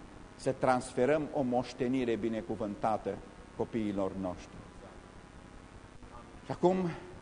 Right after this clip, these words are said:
ca o aplicație la această informație pe care am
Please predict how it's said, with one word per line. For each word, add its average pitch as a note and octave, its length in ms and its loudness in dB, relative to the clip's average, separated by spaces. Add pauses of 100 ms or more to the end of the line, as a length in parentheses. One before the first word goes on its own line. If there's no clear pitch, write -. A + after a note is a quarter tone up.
(240)
ca C3+ 80 4
o C3+ 120 6
aplicație A#2 880 2 (1800)
la A2+ 160 6
această C3 680 4 (260)
informație C#3 1000 2
pe A#2 120 -4
care A2+ 240 0
am G#2 100 -2